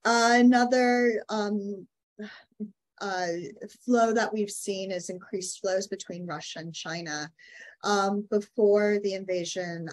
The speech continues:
um, the U K was the largest importer of Russian gold, importing billions of dollars worth of gold. Um, but that flow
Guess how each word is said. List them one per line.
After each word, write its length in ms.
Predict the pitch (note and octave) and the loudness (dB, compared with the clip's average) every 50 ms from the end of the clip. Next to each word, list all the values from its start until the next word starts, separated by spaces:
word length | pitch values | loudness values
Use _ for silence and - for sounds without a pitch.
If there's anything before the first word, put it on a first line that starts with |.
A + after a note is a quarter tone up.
| - | -10
um, 360 | - F3+ E3+ E3 E3+ E3+ E3 E3+ _ | -10 -8 -8 -8 -8 -8 -10 -12 _
the 80 | G3 | -14
U 180 | F#3+ F#3+ G3 F3+ | -10 -10 -10 -10
K 300 | F#3 - - G3+ G3+ F#3+ | -10 -8 -4 -2 -2 -2
was 180 | F#3 F#3 F#3 - | -2 -4 -6 -6
the 60 | F3+ | -6
largest 640 | F#3 F#3 E3+ E3+ E3+ - F#3+ F3 E3+ - - - - - | -4 -2 -2 -2 -4 -4 -8 -8 -8 -8 -10 -12 -10 -12
importer 520 | E3+ F3+ F3+ - - F#3 E3+ F3+ F3+ E3 | -12 -12 -12 -6 -6 -6 -4 -2 -4 -4
of 100 | D#3+ D#3+ - | -4 -6 -8
Russian 380 | D3+ E3 - - - F3+ F3+ F3 | -10 -8 -8 -10 -10 -10 -12 -12
gold, 440 | F3+ F3 F3 F3 E3 E3 E3+ - - _ _ _ - C#3+ - - - _ _ - | -12 -10 -8 -6 -6 -6 -6 -10 -12 _ _ _ -20 -20 -20 -20 -20 _ _ -8
importing 440 | G3 G3 F#3 F#3+ G#3+ F#3+ F#3 F3+ F3+ | -8 -8 -6 -2 -2 -2 -2 -2 -4
billions 440 | E3+ F3 E3+ E3+ E3 D#3 D#3+ D#3+ - | -4 -4 -4 -4 -6 -6 -10 -8 -10
of 120 | E3+ E3+ | -10 -8
dollars 480 | - D#3 D3 D3 C#3+ - D3+ C#3+ - - - | -6 -6 -4 -4 -4 -4 -6 -6 -8 -8 -10
worth 180 | D#3 D#3+ - | -12 -12 -12
of 160 | - - - - | -16 -16 -8 -2
gold. 460 | G#3 G#3+ G#3+ F#3+ E3+ F3+ F#3 G#3 - _ _ _ _ - - - _ - | 2 2 4 4 2 -2 -4 -6 -10 _ _ _ _ -20 -20 -20 _ -4
Um, 320 | - G#3+ G#3 G3 G3 G#3 G#3 | 0 2 2 4 2 2 2
but 200 | G#3 G3 G3 - G3 | 0 -2 -2 -2 -4
that 260 | F#3 F3 E3 - - | -2 -2 -4 -6 -4
flow 240 | - A3 F#3+ F#3+ | -4 -2 -2 -2